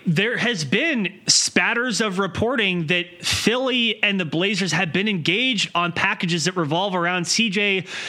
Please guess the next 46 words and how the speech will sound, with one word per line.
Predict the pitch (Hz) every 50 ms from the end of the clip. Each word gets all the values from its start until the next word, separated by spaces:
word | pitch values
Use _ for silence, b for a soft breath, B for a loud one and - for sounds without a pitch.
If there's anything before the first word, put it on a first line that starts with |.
| B B -
Neither | - 175 175 175 180 180 208 214
side | - - 214 202 220 208
has | 202 175 143
bitten | 127 - 202 - 208 202 175
yet, | 175 175 180 175
but | 175 165
I | 160
think | 156 - 269 294
the | - 339
fact | - 277 262 247
those | - 214 175
conversations | - - 208 220 220 202 - 208 214 190 - 185 -
have | 170 151
happened | 127 139 180 208 208 - 170 151 147 139 123 B B B B B B -
make | 156 170 208 233 - 170
me | 180 220 247 220
feel | - - 226 220 214
encouraged | 190 156 - - 190 202 196 190 180 165 - - - 185 170
that | 196 190 170
they're | 185 180 165
going | 135 180 196 202 202
to | 175 185
continue | 180 - 202 185 - - 190 196 190 180 165
happening. | 143 139 175 202 208 - 196 175 156 147 147 143 123 B B B B B B B - - -
Um, | 180 180 170 160 151 156 - - -
it | 262 247 - 240
makes | 220 247 311 - -
too | - - 269 277
much | 262 240 -
sense | - - 214 202 202 - -
for | - 175
both | 151 165 160 156 147
sides, | - - 131 131 143 160 185 175
by | - 185 185 190
the | 196 190
way. | 196 208 208 196
Just | 139 170 170 - -
do | - 165 175 185
it | 208 208 -
already. | 175 170 175 180 185 190 202 208
Do | 165 131 160 170
the | 185 202
Simmons | - - 214 202 202 202 185
for | - 185
C | 165 - - 190 185
J. | 165 190 190 185 185 185 180